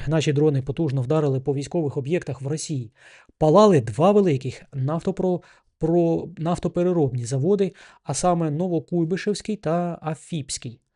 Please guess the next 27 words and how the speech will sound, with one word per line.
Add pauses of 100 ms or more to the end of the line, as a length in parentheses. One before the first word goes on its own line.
(340)
Ну,
крім
того,
був
уражений
залізничний
об'єкт
у
Волгоградській
області,
що (260)
спричинило
проблеми, (240)
звичайно, (260)
з
логістикою. (760)
І
кожен
такий
удар,
друзі,
це
мінус
гроші
в
російській
казні